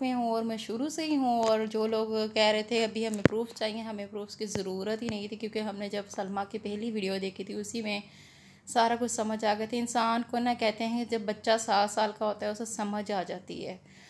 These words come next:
और एक इतनी एज में हो के, अठारह, उन्नीस, बीस, इतनी एज में हो के इंसान को समझ ना आए, तो फिर उसको कभी समझ नहीं आएगी। तो हमें तो समझ आ गई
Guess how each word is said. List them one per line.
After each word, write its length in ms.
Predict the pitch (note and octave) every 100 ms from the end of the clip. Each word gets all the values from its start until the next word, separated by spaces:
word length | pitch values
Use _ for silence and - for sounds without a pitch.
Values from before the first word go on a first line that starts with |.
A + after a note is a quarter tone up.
| - - -
और 320 | A3 A3+ A#3 A#3 A#3 - -
एक 360 | - C4 C4
इतनी 520 | A#3 B3+ - C4+ C4+ C4+
एज 320 | B3+ B3+ A#3
में 160 | B3
हो 200 | A#3+ A3+
के, 200 | A3 A#3
अठारह, 720 | A3+ A#3 A#3 A3+ A3+ A3+ A3+ A3+
उन्नीस, 440 | A3+ A3+ A3+ A3+
बीस, 720 | A3 A3+ A3+ A3+ - - - - -
इतनी 520 | C#4 - - D4 C#4+ C#4
एज 220 | C4 A#3+
में 120 | C4
हो 280 | B3 A3+ A3+
के 60 | B3
इंसान 380 | B3 B3 A3 A3
को 120 | A#3
समझ 340 | - A3+ A#3
ना 400 | A3 G3+ G#3 A3
आए, 300 | G3+ F#3 F#3+ - - - - - - - - -
तो 220 | - A3 G#3+
फिर 480 | G#3+ G#3 G3 F#3
उसको 360 | - G#3+ - A3
कभी 260 | A3 G#3+ A#3
समझ 300 | G#3 F#3+ F#3+
नहीं 160 | F#3+
आएगी। 340 | E3+ - - F#3 - - - - - - - - - - -
तो 80 |
हमें 260 | A3 A#3+ A#3+
तो 80 | B3
समझ 340 | - A3+ A#3
आ 260 | - G3 F#3+
गई 220 | F#3+